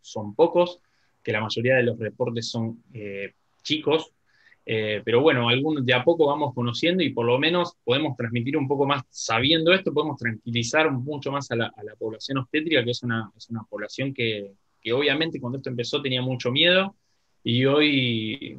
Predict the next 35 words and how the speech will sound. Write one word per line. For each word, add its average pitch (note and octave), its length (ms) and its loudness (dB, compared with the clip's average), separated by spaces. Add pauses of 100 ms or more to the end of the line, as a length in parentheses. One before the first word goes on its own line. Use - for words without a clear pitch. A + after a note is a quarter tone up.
(140)
a G#2+ 80 -8
partir A#2+ 280 -4
del C3 140 4
conocimiento B2+ 800 -2
y - 20 0
el A2 60 -6
estudio B2+ 320 -2
nuestro C#3+ 580 2
y A#2+ 60 2
demás, C#3 200 -2
nosotros B2+ 280 -2
podemos A#2+ 260 -2
transmitirle A2 400 -4
mucha, A2+ 380 -4 (160)
mucha A#2 240 -6
más A2+ 120 -4
tranquilidad. G#2+ 500 -6 (680)
Bueno, A2 160 0
la A#2 80 4
idea C#3 160 6
era B2 160 6
esa, A2 320 -2
poder C3 480 4
resumir C3 880 2 (320)
en A2+ 240 -6 (180)
una B2 320 0
hora C#3+ 400 4 (540)
lo A2+ 180 0
que B2 140 2
es B2+ 220 -2 (120)
el G#2 160 -12
covid A#2+ 480 0
y A#2 120 -2
el A2 80 0
embarazo G#2+ 880 -2